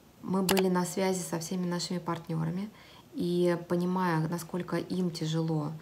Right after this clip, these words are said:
а, в этой ситуации, потому что мы сами убедились в том, насколько сложно переводить, а, детское образование на онлайн, особенно малышей,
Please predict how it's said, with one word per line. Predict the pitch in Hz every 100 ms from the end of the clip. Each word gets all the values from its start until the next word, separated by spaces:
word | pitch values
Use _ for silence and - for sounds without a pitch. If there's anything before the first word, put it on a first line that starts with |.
| - - - -
а, | 165 160 156 160 160 160 156
в | 156
этой | 165 160
ситуации, | 160 - 165 160 160 156
потому | 156 - 160 165
что | 160 160 156 156 - - - -
мы | 180
сами | 180 190 165
убедились | 160 160 165 160 160
в |
том, | - 165
насколько | 160 156 165 165
сложно | 156 180 180 160
переводить, | 147 156 160 160 156 156 - - - - - -
а, | 156 156 156 156 156 160
детское | 175 175 - 156
образование | 165 165 165 165 160 156 151
на | 156 160 156 156 156 - - -
онлайн, | 170 165 175 208 254 262 - - - - -
особенно | 165 165 170 175
малышей, | 170 170 170 - 208 233